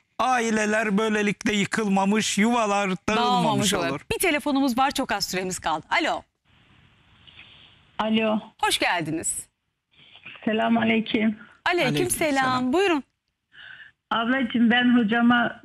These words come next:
Speaker 3: e, bazen sorunlarım var, onları sö-, soracaktım.
Speaker 2: Hemen sorun lütfen, bekliyoruz.
Speaker 3: Benim ismim Cevriye Atasoy.
Speaker 2: Buyurunuz.
Speaker 3: E, ben eşimle yaklaşık iki buçuk yıldır,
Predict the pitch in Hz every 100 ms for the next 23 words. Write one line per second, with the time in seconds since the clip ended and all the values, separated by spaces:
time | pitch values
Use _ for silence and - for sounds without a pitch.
0 | 214 190 170 160 - - - - 175 226
1 | 233 214 226 - 226 220 226 220 226 220
2 | 202 196 202 202 208 - 196 - - 196
3 | 185 175 370 415 359 320 285 - 247 220
4 | 196 - 196 190 220 - 220 202 202 370
5 | - - - - 233 240 247 240 254 240
6 | 233 226 214 208 214 214 214 208 214 240
7 | 254 - _ _ _ _ _ _ 294 320
8 | 226 190 226 403 - - _ _ _ -
9 | _ _ _ _ _ _ - 214 196 185
10 | 240 269 254 226 - - 240 - 269 262
11 | 233 240 240 247 240 247 - 214 - 220
12 | - 254 - 240 226 208 240 254